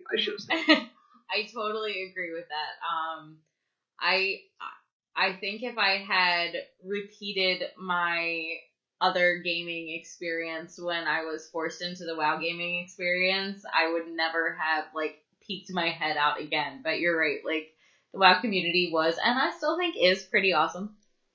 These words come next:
Speaker 2: I'm
Speaker 1: Yeah.
Speaker 2: just, you know, we, we're alive. We're a small but hardy bunch.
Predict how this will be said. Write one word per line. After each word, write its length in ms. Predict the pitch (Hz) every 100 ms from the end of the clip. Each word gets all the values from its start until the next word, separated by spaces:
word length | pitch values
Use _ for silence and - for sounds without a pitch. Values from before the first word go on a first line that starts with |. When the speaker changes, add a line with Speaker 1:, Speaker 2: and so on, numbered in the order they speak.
| _
Speaker 2:
I'm 160 | - 202
Speaker 1:
Yeah. 80 | -
Speaker 2:
just, 200 | - -
you 100 | 220
know, 180 | 160 175 - 180
we, 300 | 196 190 - - 180 202 214 _ - - -
we're 220 | 285 339
alive. 680 | 294 269 247 269 233 247 240
We're 140 | 233
a 100 | 254 240
small 580 | - - 220 220 233
but 140 | 208 208
hardy 400 | - 196 214 196
bunch. 500 | 156 180 233 - -